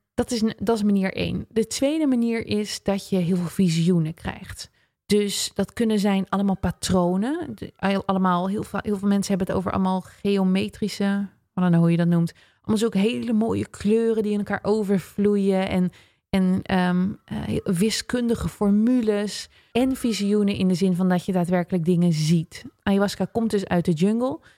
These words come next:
Heel veel mensen zien dingen van ayahuasca, zien ze heel veel jungle dieren terug. Ehm, spinnen, slangen, ehm, eh,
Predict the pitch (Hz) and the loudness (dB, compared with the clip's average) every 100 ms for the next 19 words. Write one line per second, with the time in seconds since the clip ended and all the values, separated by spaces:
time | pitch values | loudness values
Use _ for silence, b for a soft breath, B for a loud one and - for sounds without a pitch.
0 | b - 233 226 202 185 202 226 175 202 | b -2 -2 0 2 2 2 -2 -2 0
1 | 226 220 - _ _ _ - 208 226 214 | 0 0 -6 _ _ _ 0 0 -2 -4
2 | 196 202 190 180 190 190 - 180 180 - | -4 0 0 2 0 -2 -4 -2 -2 0
3 | 190 175 175 170 175 156 175 185 165 151 | 0 2 2 0 -2 -2 0 2 2 0
4 | 180 156 160 - - - - - _ _ | 0 0 -2 -6 -8 -8 -10 -18 _ _
5 | _ _ _ - 175 170 170 170 - - | _ _ _ -2 0 2 0 -2 -6 -2
6 | 220 190 185 175 165 - - 196 202 190 | 0 2 0 0 -2 -4 0 0 2 2
7 | 175 180 - - 175 170 170 170 175 - | 0 -2 -8 -4 -2 0 0 0 -2 -4
8 | - | -4